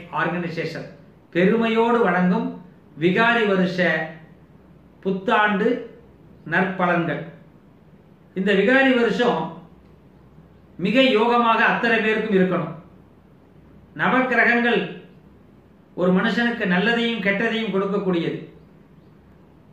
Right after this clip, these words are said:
அந்த நவகிரகங்கள் இதுவரைக்கும் சில சிரமங்களை கொடுத்திருக்கலாம். இனிவரும் வாழ்க்கையில நவகிரகங்கள் நல்லதையே கொடுக்கணும். கொடுக்கக்கூடிய வரத்தை இறைவன் நமக்கு கொடுக்கணும். அது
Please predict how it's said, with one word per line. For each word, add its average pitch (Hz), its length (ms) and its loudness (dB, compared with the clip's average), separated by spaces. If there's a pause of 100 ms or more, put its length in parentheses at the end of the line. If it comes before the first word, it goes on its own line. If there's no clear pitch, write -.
(400)
அந்த 185 160 0
நவகிரகங்கள் 233 720 2
இதுவரைக்கும் 240 560 0
சில 208 100 -4 (140)
சிரமங்களை 233 400 0
கொடுத்திருக்கலாம். 190 680 -2 (960)
இனிவரும் 220 420 0
வாழ்க்கையில 208 440 -2
நவகிரகங்கள் 196 680 0
நல்லதையே 196 500 2 (120)
கொடுக்கணும். 170 440 -4 (1120)
கொடுக்கக்கூடிய 220 800 0 (1400)
வரத்தை 208 560 -2 (600)
இறைவன் 220 380 2
நமக்கு 190 300 -2
கொடுக்கணும். 165 480 -4 (840)
அது 170 120 -2